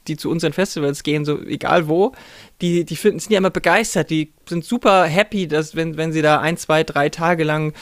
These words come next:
ähm, äh, dieses, diese Sachen alle gen-, äh, kennenlernen dürfen. Das meiste kostet ja auch dann wenig Geld, kein Eintritt oder sonst irgendwas.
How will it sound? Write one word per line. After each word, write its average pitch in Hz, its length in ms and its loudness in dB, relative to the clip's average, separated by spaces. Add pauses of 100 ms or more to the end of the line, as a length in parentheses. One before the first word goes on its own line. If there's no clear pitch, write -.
(260)
ähm, 147 380 0
äh, 135 200 -2 (180)
dieses, 147 300 -4
diese 139 220 -4
Sachen 165 320 0
alle 147 460 2
gen-, - 280 -6
äh, - 180 -8 (120)
kennenlernen 180 400 2
dürfen. 151 220 -2
Das 143 220 -6 (260)
meiste 143 340 0
kostet 170 360 -2
ja 143 100 4
auch 139 140 -2
dann 143 460 -4 (380)
wenig 160 320 0
Geld, 175 380 4
kein 175 240 0
Eintritt 165 560 -4
oder 147 160 -2
sonst 151 260 -4
irgendwas. 160 480 -4